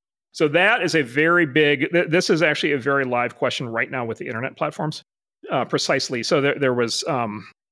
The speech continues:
I have to figure out what I can say about this. There, there, uh, I'm not gonna refer to specific cases,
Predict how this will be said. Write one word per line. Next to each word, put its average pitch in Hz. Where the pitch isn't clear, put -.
I 139
have 117
to 107
figure 110
out 104
what 113
I -
can 113
say 127
about 113
this. 123
There, 156
there, 151
uh, 147
I'm 135
not 131
gonna 117
refer 131
to 110
specific 113
cases, 117